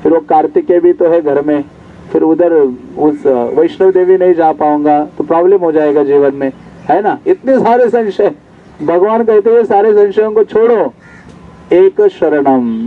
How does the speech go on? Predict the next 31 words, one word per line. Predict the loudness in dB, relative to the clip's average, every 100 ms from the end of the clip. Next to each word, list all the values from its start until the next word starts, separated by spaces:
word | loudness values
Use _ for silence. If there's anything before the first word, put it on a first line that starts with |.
| 0
मेरी | 2 2
शरण | 0 -2 -2 -2
ग्रहण | -2 -2 -4
करो।" | -4 -2 0 -2 -6 -16 -20 -6 -2
इसलिए | -2 0 0
भगवान | 0 0 0
कहते | 0 2
हैं, | 0
"संशय | 0 -2 -4 -2 -2
के, | -2 -2 -2
संशयों | -2 -4 -2 -2 0
को | 0
त्याग | 0 0 0 0
दो, | 0 0 -2 -8 -20 -20 -6
मेरी | 0 2
शरण | 0 0 -4 -2
ग्रहण | 0 -2
करो | -2 -2 0 2
और | 2 0 -2
पूरे | -4 0 2 2
विश्वास | 0 -4 -4 -2 -2
के | -2 -4
साथ।" | 0 0 -2 -6 -20 -20 -12 -6
तो |
सारे | -2 0 2 2
ब्रजवासी | 0 0 0 0 0 0 0 -2 -4
जाते | -2 -2 0 0
हैं | 0
गिरिराज | 0 0 0 -2 -4
के | -4
नीचे | -4 -4 -2 0